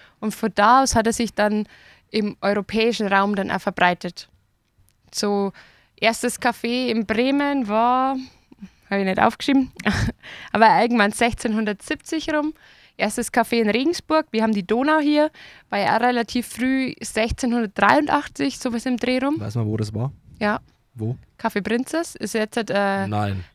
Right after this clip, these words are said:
Speaker 1: Kaffee,
Speaker 2: Ja, ja.
Speaker 1: Konfiserie.
Speaker 2: Tatsächlich?
Speaker 1: Ja, wenn du oben hoch gehst, so ein richtiges altes Kaffeehaus eigentlich nur, das so Kachelofen drin hat, so Kaminecken. Muss man nach
Speaker 2: Krass.
Speaker 1: oben nachschauen.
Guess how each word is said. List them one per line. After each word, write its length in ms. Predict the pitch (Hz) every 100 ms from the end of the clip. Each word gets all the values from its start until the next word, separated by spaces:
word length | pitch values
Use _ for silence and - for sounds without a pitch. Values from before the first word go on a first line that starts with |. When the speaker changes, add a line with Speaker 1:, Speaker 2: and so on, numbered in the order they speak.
| _
Speaker 1:
Kaffee, 300 | - 233 269
Speaker 2:
Ja, 80 | 262
ja. 80 | 254
Speaker 1:
Konfiserie. 680 | 240 220 208 208 226 285 - _
Speaker 2:
Tatsächlich? 500 | - - 165 151 104
Speaker 1:
Ja, 300 | - 220 277
wenn 140 | 233 240
du 80 | -
oben 240 | 247 254
hoch 220 | 262 294
gehst, 280 | - 330 - - - -
so 100 | -
ein 80 | 233
richtiges 380 | 302 - 247 254
altes 320 | - 220 240
Kaffeehaus 480 | 285 285 214 185 -
eigentlich 240 | 196 196
nur, 140 | 196 185
das 180 | 185
so 160 | - 170 - - - - - _
Kachelofen 580 | - 247 285 254 254 247
drin 240 | 220 254 254
hat, 380 | 254 - - - _ _ _
so 400 | - 190 196 185
Kaminecken. 880 | 180 233 220 285 269 233 - 254 254 240 - - - _ _
Muss 120 | 214 226
man 120 | 262
nach 100 | 151
Speaker 2:
Krass. 100 | 247
Speaker 1:
oben 140 | 247
nachschauen. 540 | 226 233 - 185 185